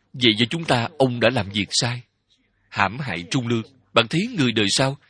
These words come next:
nhắc đến Tần Cối, ai mà không mắng ông? Tần Cối dạy chúng ta không nên làm việc xấu, làm việc xấu sẽ có kết cuộc như ông ấy vậy. Ông hiện thân nói pháp cho chúng ta thấy, đó là việc tốt, không phải là việc xấu.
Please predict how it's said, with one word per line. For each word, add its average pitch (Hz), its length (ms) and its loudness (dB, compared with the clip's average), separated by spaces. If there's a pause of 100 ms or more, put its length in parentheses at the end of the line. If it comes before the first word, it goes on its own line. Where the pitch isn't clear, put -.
(240)
nhắc - 200 -2
đến 151 220 2
Tần 95 180 0
Cối, 143 320 0
ai 127 180 0
mà 98 120 -6
không 113 240 -6
mắng 123 200 -4
ông? 123 180 4 (420)
Tần 110 260 0
Cối 180 340 2 (100)
dạy 104 200 2
chúng 156 160 -4
ta 113 320 0 (140)
không 139 240 2
nên 135 160 0
làm 95 280 2
việc 101 140 2
xấu, 160 340 0 (100)
làm 120 140 2
việc 113 140 -2
xấu 175 140 2
sẽ 160 120 0
có 165 120 -6
kết - 280 -2
cuộc 107 240 2
như 135 180 4
ông 120 100 2
ấy 151 100 4 (100)
vậy. 92 180 0 (1120)
Ông 175 200 4
hiện 110 240 0
thân 147 160 -2
nói 160 140 0
pháp 233 260 -4
cho 156 100 4
chúng 185 160 -8
ta 156 140 4
thấy, 202 300 -4 (520)
đó 147 200 6
là 113 100 6 (220)
việc 117 160 -2 (100)
tốt, 226 200 2 (440)
không 139 120 0
phải 123 120 2
là 120 140 0
việc 101 120 -4
xấu. 175 320 0